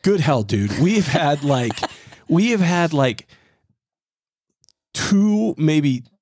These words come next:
Speaker 1: three days this entire spring where it has been, like, where you will not die of exposure.
Speaker 2: Yeah.
Speaker 1: Like, it has
Speaker 2: Yeah.
Speaker 1: either been freezing or we've had all four seasons in one day.
Speaker 2: Yeah.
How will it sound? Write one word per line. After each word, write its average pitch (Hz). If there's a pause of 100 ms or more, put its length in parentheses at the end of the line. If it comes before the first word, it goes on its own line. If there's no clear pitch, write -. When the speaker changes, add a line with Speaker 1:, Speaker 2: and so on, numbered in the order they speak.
(220)
Speaker 1:
three 151
days 147
this 147
entire 127
spring 123 (100)
where 127
it 123
has 123
been, 113 (520)
like, 113 (440)
where 143 (180)
you 165
will 180
not 147
die 120 (120)
of 110
exposure. 101
Speaker 2:
Yeah. 190
Speaker 1:
Like, 131
it 160
has 151
Speaker 2:
Yeah. 175
Speaker 1:
either 147
been 113
freezing 165 (280)
or 160
we've 160
had 147
all 135
four 160
seasons 127
in 113
one 104
day. 90
Speaker 2:
Yeah. 160